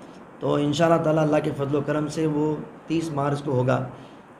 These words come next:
और अल्हम्दुलिल्लाह हिंदुस्तान में जो ये तरीक़ को शेख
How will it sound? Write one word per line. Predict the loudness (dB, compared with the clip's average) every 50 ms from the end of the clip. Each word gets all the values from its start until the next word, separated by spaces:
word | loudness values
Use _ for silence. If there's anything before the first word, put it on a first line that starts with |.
| -20 -12 -4
और | -2 0 0
अल्हम्दुलिल्लाह | 0 2 2 2 4 4 4 6 6 6 6 6
हिंदुस्तान | 4 4 2 0 0 2 2 2 4 4
में | 4 4 4 2 0 -4 -10 -14 -16 -18 -20 -20 -12 -6
जो | -2 2
ये | 2 2
तरीक़ | 4 2 2 2 0 0
को | -4 -8 -6 -2 0 0 2 0 -2 -4 -10 -16 -20 -20 -20 -18 -12
शेख | -6 -2 2 2 2 2